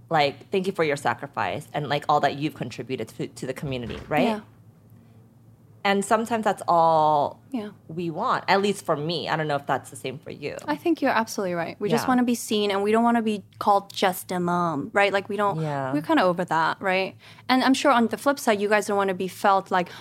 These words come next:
Speaker 2: "Oh, just because I work doesn't mean I'm not a good mom." But that's also s-,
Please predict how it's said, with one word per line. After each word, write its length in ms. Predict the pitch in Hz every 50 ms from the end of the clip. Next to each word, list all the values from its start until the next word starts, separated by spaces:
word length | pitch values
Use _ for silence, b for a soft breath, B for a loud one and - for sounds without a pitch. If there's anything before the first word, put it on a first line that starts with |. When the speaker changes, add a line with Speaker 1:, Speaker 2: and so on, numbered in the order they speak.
| B B
Speaker 2:
"Oh, 120 | 247 233
just 200 | 190 - 202 -
because 240 | - 208 - 202 185
I 60 | 190
work 480 | 180 180 180 208 220 196 - - - -
doesn't 220 | - 190 202 196
mean 100 | 190 190
I'm 80 | 185 185
not 220 | 190 185 185 180
a 20 | 180
good 220 | 170 190 185 170
mom." 400 | 165 180 196 190 175 170 180 185
But 160 | 190 190 190
that's 240 | 180 196 214 214 -
also 180 | 185 175 - 180
s-, 140 | 170 -